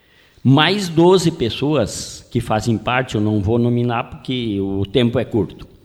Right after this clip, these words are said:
É, são mais doze pessoas que fazem parte, são os vogais. P L Mulher, também criamos a nossa presidente, professora estadual aposentada, Lisete von Miller, inclusive está presente conosco.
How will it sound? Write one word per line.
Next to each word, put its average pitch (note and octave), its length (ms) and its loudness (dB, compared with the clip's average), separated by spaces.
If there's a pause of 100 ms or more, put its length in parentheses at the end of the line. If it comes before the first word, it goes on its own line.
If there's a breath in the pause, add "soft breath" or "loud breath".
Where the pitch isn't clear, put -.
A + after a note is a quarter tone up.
(140)
É, G2 160 -2
são B2 180 0
mais B2 280 0
doze B2+ 280 2
pessoas A#2 460 -2
que G#2+ 100 -6
fazem F#2+ 360 -2
parte, G2 420 -6
são B2 260 2 (160)
os B2 200 2
vogais. A2+ 680 -2 (840 soft breath)
P E3 120 6
L D#3+ 200 4
Mulher, A#2 560 0
também G#2+ 380 2
criamos C3 680 0 (200)
a F2 40 -8
nossa G#2+ 300 -2
presidente, F#2 760 -6 (240)
professora A2+ 720 -4
estadual G2+ 520 -4
aposentada, F2+ 840 -8 (300 soft breath)
Lisete B2 800 -2
von A#2+ 260 0
Miller, G2+ 440 -2 (200)
inclusive A#2+ 480 -6
está A2+ 160 -12
presente A2+ 460 -4
conosco. G2 360 -10